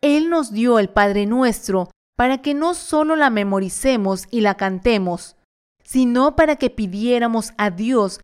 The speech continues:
que nos hiciera sus hijos. Nuestro Señor vino a esta tierra como el sacerdote eterno,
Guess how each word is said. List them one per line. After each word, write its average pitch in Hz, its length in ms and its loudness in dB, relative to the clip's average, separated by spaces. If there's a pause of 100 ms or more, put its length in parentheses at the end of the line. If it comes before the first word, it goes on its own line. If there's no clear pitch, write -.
(120)
que 269 140 2
nos 254 280 0
hiciera 277 680 0
sus 220 400 -8
hijos. 185 600 -4 (1000)
Nuestro 254 400 -2
Señor 269 580 0
vino 294 280 2
a 240 60 0
esta 226 200 -4
tierra 247 460 0
como 233 200 -2
el 220 60 -2
sacerdote 208 680 -2
eterno, 196 580 0